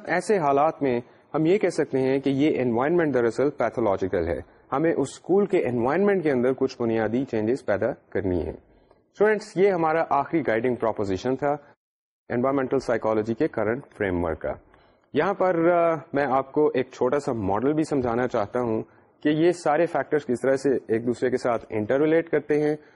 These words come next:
اور اس فریم ورک کو ہم فگر کے اندر کس طرح سے دیکھ سکتے ہیں، اور مختلف، آ، ایلیمنٹس جو ہوتے ہیں انوائرمنٹ میں، وہ بیہیویئر کے ساتھ کس طرح سے انٹریکٹ کرتے ہیں۔ نیچرلی، ہم نے بہت سارے فیکٹرز کو ڈسکس کیا ہے، جن میں سے چند فیکٹرز ایسے ہیں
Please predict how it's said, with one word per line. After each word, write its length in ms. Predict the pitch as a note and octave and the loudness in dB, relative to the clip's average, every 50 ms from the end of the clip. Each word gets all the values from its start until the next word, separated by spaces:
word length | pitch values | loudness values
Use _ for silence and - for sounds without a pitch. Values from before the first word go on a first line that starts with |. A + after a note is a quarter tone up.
| _ _ _ - | _ _ _ 0
اور 280 | C#3+ D#3+ D#3 C3+ A#2+ A#2+ - - - _ _ - | 2 2 4 2 2 -2 -6 -14 -20 _ _ -2
اس 220 | - F3+ F3 - | -2 -2 -2 -4
فریم 320 | - - F3+ G3+ G#3 G3+ G3 | -4 -2 0 2 2 2 2
ورک 120 | F3+ - | 2 2
کو 180 | - D#3 D3 D3 | 0 0 0 -2
ہم 60 | D3 | -2
فگر 320 | - - C#3+ C#3 D#3 D3+ | -2 -2 0 2 2 0
کے 120 | C#3+ C#3+ C3+ | 0 0 0
اندر 180 | B2+ B2+ C#3+ | 0 0 0
کس 200 | - C3+ B2 - | 0 -2 -2 0
طرح 140 | B2 A#2+ A#2 | 0 0 0
سے 200 | A2+ - C3 D3 - - _ _ _ - | 0 0 -2 -2 -2 -6 _ _ _ 0
دیکھ 200 | A2+ C3 B2 - | 0 0 0 0
سکتے 320 | C3 A#2+ - - C3+ C3 | -4 -4 -2 -2 -2 0
ہیں، 140 | C#3 C#3+ C#3+ | 0 0 0
اور 120 | C#3 C#3 | 0 0
مختلف، 640 | A#2+ A#2 C3 C#3 - - E3+ E3+ E3 E3 - - D3 | -2 -2 -4 -4 -2 0 0 0 0 -2 -2 -2 0
آ، 140 | D3+ C#3+ C#3 - | 0 0 0 -2
ایلیمنٹس 580 | B2 C3 C#3+ E3 F3 D#3 A#2+ G#2+ G2+ - - - - - - - _ _ _ - | -2 0 2 2 2 2 0 0 -4 -6 -12 -20 -20 -20 -20 -20 _ _ _ -2
جو 80 | B2+ | 0
ہوتے 260 | B2 B2 A#2+ B2+ C#3 | 0 2 2 2 0
ہیں 120 | C#3 C3+ - - | 0 0 0 -2
انوائرمنٹ 540 | A2+ A2+ A2 A#2 B2+ D3 D#3 C#3+ C3+ B2 A2+ | -2 0 0 0 0 0 0 0 0 2 2
میں، 120 | A2+ A#2+ A#2+ | 2 0 0
وہ 80 | A#2+ A#2+ | 0 -2
بیہیویئر 420 | G#2+ A2 G#2 A2 A#2+ A#2+ C#3 D3+ | -2 -2 0 0 0 2 2 2
کے 100 | D3+ D3 | 0 0
ساتھ 280 | C3+ - A2+ A2+ A2 - | 0 0 0 0 0 -2
کس 120 | A#2 - | -4 -2
طرح 140 | - A2+ G#2 | 0 0 0
سے 200 | G#2 - A2+ A#2+ A2+ - | 2 2 0 -2 0 0
انٹریکٹ 460 | C3 B2 A2 - B2 A#2 A2+ - - | -2 -2 -2 -2 -2 -2 -2 -2 -4
کرتے 280 | G2 E2+ - - E2+ E2 | -6 -4 -2 -2 -2 -2
ہیں۔ 100 | D#2+ - - - _ - _ _ - | -2 -4 -8 -14 _ -20 _ _ -4
نیچرلی، 440 | C3 D#3 E3+ - G3 F3+ F#3 F3+ D#3 | -4 -2 0 0 2 2 2 2 0
ہم 120 | D3 D3 | 0 0
نے 80 | D3 C3+ | 0 -2
بہت 300 | G#2 G2 A2+ C#3 E3+ - | -2 -2 -2 -2 0 0
سارے 180 | - F3+ E3 D#3 | 2 0 0 2
فیکٹرز 340 | - D3 C3 - C#3 C3+ | 0 -2 -2 -2 -2 -2
کو 80 | - C#3 | 0 0
ڈسکس 380 | B2+ B2 A#2+ - - C3 - - | 0 0 0 0 -2 -4 -4 -4
کیا 320 | - B2+ C3+ C3+ C#3 C3 | -2 0 2 2 2 2
ہے، 180 | B2+ B2+ B2+ B2+ - - - - _ _ _ B2 | 2 2 2 0 -2 -8 -20 -20 _ _ _ -2
جن 200 | B2+ D3 D3 D#3 | 0 2 2 2
میں 80 | D3+ | 0
سے 300 | C#3+ - D3+ D3 C#3+ D3 C#3+ - - _ _ _ _ _ _ _ _ | 2 2 2 4 4 2 0 -2 -10 _ _ _ _ _ _ _ _
چند 200 | - D#3 D#3 C#3 | -2 -2 0 0
فیکٹرز 360 | - D3+ C3+ - E3 D3 B2 B2 | -2 -4 -2 0 0 2 2 2
ایسے 240 | B2+ B2 - D#3 | 2 2 2 0
ہیں 240 | D3+ D3 C#3+ C#3+ C#3+ | 2 2 2 2 2